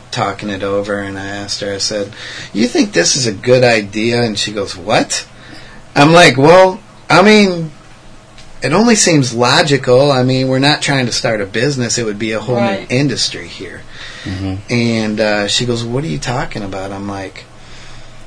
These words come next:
Speaker 1: "What about applying a suppressant to the outside of a house and doing it within a matter of seconds?"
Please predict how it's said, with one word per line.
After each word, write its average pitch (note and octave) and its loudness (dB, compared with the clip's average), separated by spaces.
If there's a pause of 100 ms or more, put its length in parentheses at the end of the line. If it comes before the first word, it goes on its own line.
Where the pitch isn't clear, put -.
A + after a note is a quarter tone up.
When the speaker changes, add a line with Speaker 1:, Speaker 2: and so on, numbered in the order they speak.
(180)
Speaker 1:
"What C3 -2
about C3 0 (580)
applying A#2 -6 (720)
a - -6
suppressant A#2 -4 (360)
to - -6
the G2 -8 (180)
outside A2 -6
of F2 -16
a F2+ -12
house - -8 (840)
and G2+ -6
doing B2 2
it A2 -2
within G#2+ -6
a G2 -6
matter G2 -2
of F#2 -8
seconds?" - -6